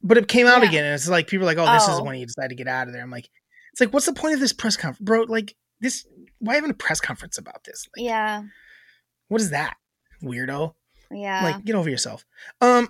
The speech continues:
Speaker 1: it's just weird. I think it's weird. I think it's like, I get
Speaker 2: It is weird.
Speaker 1: people, I think it's weird to, like, tote that you're this, gonna change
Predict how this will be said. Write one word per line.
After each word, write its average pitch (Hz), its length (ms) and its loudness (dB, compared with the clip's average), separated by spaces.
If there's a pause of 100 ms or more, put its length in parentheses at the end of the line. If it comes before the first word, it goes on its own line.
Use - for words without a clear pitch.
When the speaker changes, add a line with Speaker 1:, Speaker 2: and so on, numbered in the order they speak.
Speaker 1:
it's 294 140 0
just 440 220 6
weird. 180 380 4
I - 100 -4
think 359 200 -2
it's 294 140 0
weird. 156 300 -4
I 160 40 -4
think 254 160 -4
it's 269 120 -8
like, 311 340 -8 (320)
I 175 80 -8
get 220 160 -2
Speaker 2:
It 302 80 -6
is 415 240 -8
weird. 185 320 -8
Speaker 1:
people, 214 200 2 (340)
I 196 60 6
think 285 120 2
it's 247 100 0
weird 185 360 6
to, 175 80 0
like, 170 260 2 (320)
tote - 380 6
that 294 120 2
you're 247 140 4
this, - 240 4 (420)
gonna 202 140 4
change 208 500 4